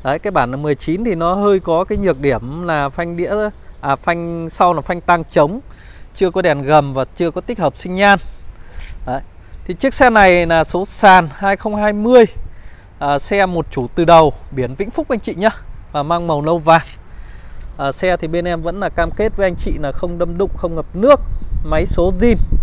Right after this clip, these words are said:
và đương nhiên là Vios mà như chiếc này chạy hơn bảy vạn thì nó là bảy vạn anh chị nhá, thì nó zin từ dàn cò luôn anh chị ạ.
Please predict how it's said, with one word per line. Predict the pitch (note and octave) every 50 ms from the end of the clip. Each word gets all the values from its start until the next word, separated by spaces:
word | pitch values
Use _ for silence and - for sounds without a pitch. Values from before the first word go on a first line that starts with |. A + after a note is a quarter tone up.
| -
và | - C#3 C3+
đương | D#3 F3+ F#3 F#3+
nhiên | F3 G3+ G3 F3+ E3
là | D#3 C#3+
Vios | C#3+ C#3 - - - - C#4 - - -
mà | F3 D#3 C#3+ C3+ - - - - - - - - -
như | F3+ F#3 G3
chiếc | F#3 - - A#3+ A#3
này | G3 E3+ D3+ D3 C#3+
chạy | - G3+ - - D3+
hơn | E3+ G3 F#3+ F3+ D3+
bảy | B2 A#2+
vạn | A#2 C#3+ F#3 G3 - - - - - - - -
thì | - C#3+
nó | C3 C3 C3 C#3+ D#3+
là | F3+ F3 D#3 C#3 C3+ D#3 - - - - - - - - - -
bảy | D3 B2+ A#2 B2
vạn | C#3+ - D3 - G3+
anh | A3 G#3+
chị | G3 - G3 D#3
nhá, | G#3+ A3+ - - - - - -
thì | D3+ D3
nó | C#3 D3+ E3+
zin | F3+ F#3 A3+ A#3 G3+ F#3+
từ | - E3 D3
dàn | D#3 E3+ D#3 D3
cò | - - E3+ E3+ D#3 D3
luôn | D3+ F3 G3 G3
anh | G3+ F#3+
chị | - - G#3
ạ. | -